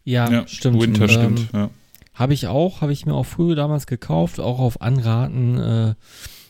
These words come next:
Speaker 1: eines Hörers, den wir schon, äh, öfters hier jetzt erwähnt haben. Äh, aber muss ich sagen, geht, äh, tatsächlich gar nicht mehr so gut rein. Also kann, ist ein Klassiker zwar, aber ich muss sagen, äh,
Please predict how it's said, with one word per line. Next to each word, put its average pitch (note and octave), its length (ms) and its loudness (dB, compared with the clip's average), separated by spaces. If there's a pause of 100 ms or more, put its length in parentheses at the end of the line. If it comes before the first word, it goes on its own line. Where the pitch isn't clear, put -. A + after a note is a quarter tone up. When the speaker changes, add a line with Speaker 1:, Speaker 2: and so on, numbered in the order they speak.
(180)
Speaker 1:
eines B2+ 280 0
Hörers, D3 300 0
den B2 140 2
wir C#3+ 80 2
schon, A#2 300 -4
äh, A#2 40 -4
öfters A2 840 -2
hier A#2+ 100 0
jetzt A2 180 0
erwähnt B2 300 0
haben. A2+ 180 2 (540)
Äh, G#2+ 360 0 (100)
aber A2+ 160 0
muss C#3+ 200 -2
ich A2+ 120 -6
sagen, B2 480 0
geht, B2 340 -2
äh, A#2 300 0
tatsächlich - 920 -4 (200)
gar A#2+ 200 0
nicht D#3+ 200 -2
mehr C#3 120 2
so C3 140 -2
gut B2+ 280 -4
rein. C3 220 0
Also G#2+ 300 0
kann, A#2+ 380 -2
ist - 220 -4
ein A#2 80 4
Klassiker D#3+ 540 0
zwar, D3 380 -2
aber B2+ 280 0 (380)
ich - 80 -20
muss A#2+ 140 0
sagen, C3+ 380 0
äh, G#2+ 40 -4